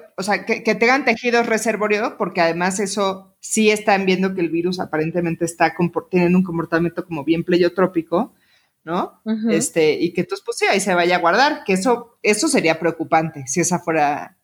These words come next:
Speaker 1: la
Speaker 2: Eso
Speaker 1: teoría
Speaker 2: sería
Speaker 1: verdadera,
Speaker 2: súper
Speaker 1: digamos.
Speaker 2: preocupante. Sí, eso sería súper preocupante, porque aparte también, si fuera en tejido adiposo ya valimos, porque la mitad de la población mundial tiene obesidad y sobrepeso, entonces eso también estaría muy preocupante.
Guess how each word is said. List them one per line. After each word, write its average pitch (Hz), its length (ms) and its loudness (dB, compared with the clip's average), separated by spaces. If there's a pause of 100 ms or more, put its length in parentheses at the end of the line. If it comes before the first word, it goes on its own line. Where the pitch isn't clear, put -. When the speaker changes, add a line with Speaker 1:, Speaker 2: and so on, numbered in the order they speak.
(140)
Speaker 1:
la 156 120 0
Speaker 2:
Eso 156 260 2
Speaker 1:
teoría 160 180 4
Speaker 2:
sería - 140 6
Speaker 1:
verdadera, - 440 2
Speaker 2:
súper 240 120 4
Speaker 1:
digamos. - 60 -8
Speaker 2:
preocupante. 190 680 -4 (400)
Sí, - 460 -8
eso 240 240 0
sería 196 260 0
súper 220 420 -2
preocupante, 196 500 -2
porque 185 220 -4
aparte 208 380 0
también, 220 540 -2 (260)
si - 180 -12
fuera 247 200 2
en 240 80 -2
tejido 220 260 -2
adiposo 202 340 -2
ya 190 140 4
valimos, 180 420 0
porque 151 240 -10
la 143 200 0
mitad 170 320 0
de 190 80 4
la 180 120 2
población 160 440 -2
mundial 160 260 -4
tiene 160 220 -12
obesidad 151 320 -2
y 151 60 -2
sobrepeso, 165 540 -8
entonces 151 440 -18 (420)
eso 185 200 2
también 165 360 -4 (140)
estaría 170 280 0
muy 180 200 -4
preocupante. 190 760 -2